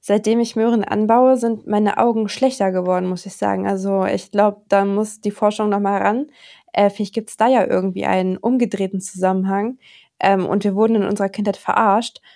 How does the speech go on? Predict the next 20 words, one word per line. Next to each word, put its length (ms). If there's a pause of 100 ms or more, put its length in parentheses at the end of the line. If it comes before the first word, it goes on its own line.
(180)
weil, 360
äh, 300
meine 400
Augen 200
sind 180
nicht 160
besser 260
geworden, 420
die 60
sind 300
schlechter 300
geworden, 300
was 140
aber 160
auch 80
vielleicht 540
an 100
der 140
Nutzung 500
von 280